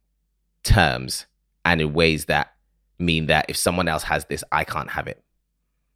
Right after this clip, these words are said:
Good things are abundant. There is enough good for all of us to have something good. Someone else having a good opportunity, somebody else having something that they want, doesn't mean that I'll never get what I want. In fact,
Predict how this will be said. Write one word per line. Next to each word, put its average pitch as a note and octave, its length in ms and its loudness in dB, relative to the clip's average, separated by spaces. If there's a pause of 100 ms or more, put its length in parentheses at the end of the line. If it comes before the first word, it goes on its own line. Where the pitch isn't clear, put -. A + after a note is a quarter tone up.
(960)
Good A2+ 140 2
things G#2 180 4
are F2 120 6
abundant. F2 480 -2 (880)
There F#2+ 120 8
is E2+ 120 2
enough F2+ 260 -2
good F2 240 0
for - 160 -6
all D#2+ 180 0
of C2+ 80 -4
us - 320 -6 (140)
to - 80 -10
have - 180 0
something - 300 -10
good. - 240 -8 (760)
Someone F#2 300 2
else F2 160 2
having E2+ 260 0
a D#2 60 0
good E2 180 -2
opportunity, D#2 580 -6
somebody D#2 360 -2
else C#2+ 180 -2
having D2+ 420 -8 (400)
something D2+ 300 -2
that C#2+ 100 -6
they D2+ 120 -2
want, C#2 320 -8 (720)
doesn't F2+ 300 2
mean D2+ 400 -6 (340)
that - 120 0
I'll F#2 120 2
never E2 180 -2
get E2 200 0
what E2 140 -6
I - 20 -4
want. - 280 -10
In F2+ 140 -6
fact, - 540 -2